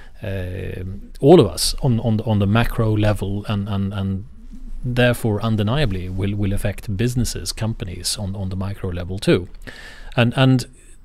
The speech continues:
um, we, what I, what I would do is to just mention a, a handful of recommendations, specific recommendations. If you're a business leader today, what do you need to do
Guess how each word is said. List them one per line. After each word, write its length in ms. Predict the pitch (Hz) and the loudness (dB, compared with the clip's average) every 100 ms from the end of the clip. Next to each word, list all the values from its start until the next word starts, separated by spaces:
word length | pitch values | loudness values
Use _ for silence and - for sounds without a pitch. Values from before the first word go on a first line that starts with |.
| - - - - - - | -16 -14 -16 -18 -16 -12
um, 280 | - - - | -10 -12 -8
we, 360 | - 143 156 - | 4 8 8 6
what 280 | 160 135 151 | 0 6 6
I, 120 | 165 | 6
what 260 | 147 147 156 | 4 6 8
I 60 | |
would 120 | 165 | 8
do 220 | 135 123 117 | 8 6 6
is 140 | 110 | 4
to 100 | 123 | 2
just 240 | 120 113 - - - - - - - - - - | 2 2 -2 -20 -20 -20 -20 -18 -16 -16 -18 -2
mention 800 | 143 123 135 135 - 104 101 117 | 4 4 6 4 4 4 2 0
a, 240 | 110 110 101 | 0 0 0
a 80 | 104 | -2
handful 680 | - 127 123 113 - 101 101 | 0 2 2 0 0 0 0
of 180 | 107 98 | -2 -2
recommendations, 840 | 104 - 104 104 104 107 - 82 - | -2 -2 -2 0 0 0 -2 -2 -6
specific 680 | - 123 - 113 - - | -4 -2 0 0 0 -2
recommendations. 840 | 95 95 95 95 101 101 92 87 | -2 -2 -4 -2 -2 -2 -4 -6
If 100 | 104 | -4
you're 160 | 107 123 | 0 0
a 60 | 101 | 2
business 400 | 113 107 104 98 | 2 4 2 0
leader 280 | 92 90 | -2 -4
today, 520 | 90 101 110 85 90 92 | -4 -2 -2 -2 -6 -6
what 360 | 104 107 104 120 | -4 -2 -4 -2
do 80 | 107 | 0
you 200 | 98 95 | 0 -2
need 260 | 95 98 | -4 -4
to 80 | - | -4
do 440 | 92 104 90 87 | -2 0 -2 -4